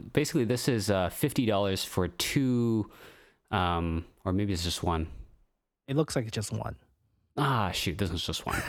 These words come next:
Speaker 1: Okay,
Speaker 2: <laughs>
Speaker 1: well, fifty bucks for a one, like, lighting panel. And, you know, ma-, if this is what you guys are looking for and you want a little more, maybe a little
Speaker 2: Color?
Speaker 1: more color accuracy and more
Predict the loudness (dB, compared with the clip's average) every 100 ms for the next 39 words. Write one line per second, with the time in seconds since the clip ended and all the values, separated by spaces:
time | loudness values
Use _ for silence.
0 | 2 2 4 0 2 2 2 0 -2 -2
1 | -4 0 2 4 2 2 4 4 4 2
2 | 4 4 2 2 2 2 2 0 -2 -8
3 | -4 0 2 2 2 0 0 0 -2 -4
4 | -2 0 2 0 -6 _ _ _ -2 0
5 | -2 -2 0 0 0 0 0 0 0 -2
6 | -2 0 2 0 0 0 0 0 2 0
7 | -2 -2 0 2 2 0 -2 _ _ _
8 | _ _ _ _ _ -2 2 2 2 4
9 | 4 2 0 0 0 0 -2 -2 0 0
10 | 0 0 0 2 0 -2